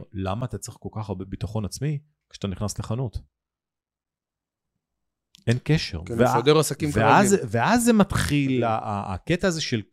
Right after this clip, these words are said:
Speaker 1: לכן אני גם חסיד של לשאול שאלות. למה זה ככה? למה זה עובד ולמה דבר אחר לא עובד? ולמה בסיטואציה כזו עושים בצ-, עושים ככה, וזה לא,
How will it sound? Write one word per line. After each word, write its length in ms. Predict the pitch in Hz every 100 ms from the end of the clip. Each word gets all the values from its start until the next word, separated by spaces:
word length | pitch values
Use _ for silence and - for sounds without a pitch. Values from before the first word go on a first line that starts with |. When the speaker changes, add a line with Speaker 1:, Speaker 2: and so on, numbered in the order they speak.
| _ _ _
Speaker 1:
לכן 220 | 95 151
אני 140 | 170 147
גם 160 | 120
חסיד 300 | - - 135
של 120 | -
לשאול 240 | 117 - 120
שאלות. 440 | - 107 95 - - _ _ _ -
למה 240 | 98 104
זה 120 | 107
ככה? 340 | 113 101 - 82 - _ -
למה 160 | 98
זה 100 | 95
עובד 220 | 104 107 117
ולמה 500 | 87 92 98 95 92 - _ _
דבר 260 | 101 92 90
אחר 260 | - 117
לא 100 | 101
עובד? 260 | 85 78 85 - - _ _ _ _ - - -
ולמה 840 | 82 95 98 107 110 107 101 101 - _ _ _
בסיטואציה 920 | 87 90 - - - - 107 107 -
כזו 280 | - 101 123
עושים 360 | 123 - - 101
בצ-, 220 | 92 - _ _
עושים 300 | 90 - 110
ככה, 380 | - 156 113 110
וזה 200 | 92 92
לא, 80 | 101